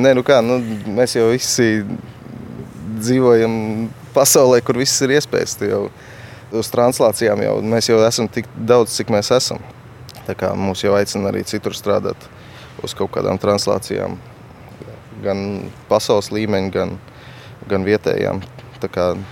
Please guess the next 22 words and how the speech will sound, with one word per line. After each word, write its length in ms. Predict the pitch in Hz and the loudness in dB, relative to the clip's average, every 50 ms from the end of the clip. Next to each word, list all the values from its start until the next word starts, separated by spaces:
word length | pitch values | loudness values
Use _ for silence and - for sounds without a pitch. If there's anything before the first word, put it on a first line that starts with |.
| - - - - - - - - - - - - - - - - - - - | -18 -20 -20 -20 -20 -20 -20 -20 -20 -20 -20 -20 -20 -18 -18 -18 -18 -16 -12
dzīve 340 | - 101 113 120 120 113 107 | -6 -2 0 0 2 2 0
jau 80 | 104 - 135 | 2 0 0
turpinās. 420 | - - - 110 104 104 - - - - - - - - - - - - | -2 0 -4 -4 -4 -4 -4 -8 -10 -12 -20 -20 -20 -20 -20 -20 -6 -2
Un, 140 | 117 123 123 | 0 0 0
un, 240 | - 135 135 127 - - 131 | 2 2 2 0 2 0 0
un 80 | 131 | 2
tas 220 | - 151 156 - 151 | 4 2 2 4 4
jau 140 | 123 110 107 | 4 4 4
ir 140 | 110 101 - - - - - - - - - - - | 4 2 0 -8 -16 -20 -20 -20 -20 -20 -20 -8 -4
tie 80 | - 110 | -2 -2
sporta 400 | - - - 127 131 131 - - 113 | -2 0 2 2 2 2 2 2 2
lielie 240 | 120 127 127 117 101 | 4 6 6 4 4
fórumi, 400 | - - 107 117 123 120 110 98 | 4 4 6 6 6 4 2 0
tas 140 | - 101 - - 110 | -4 -6 -4 -2 -2
ir, 80 | 101 101 | 0 0
ā, 60 | 101 | 0
tāds 380 | 98 - 101 98 92 - - - - - | 0 0 0 0 0 -2 -6 -8 -10 -8
maz 300 | 98 101 110 110 110 98 | -4 0 2 2 2 2
kripatiņi, 560 | - - - 107 117 - - - - 98 98 95 | -2 -2 -2 -2 -2 -2 -4 -6 -4 -4 -4 -2
tas 140 | 110 - - | -4 -4 -4
ir 80 | 110 | -4
tā 80 | - | -4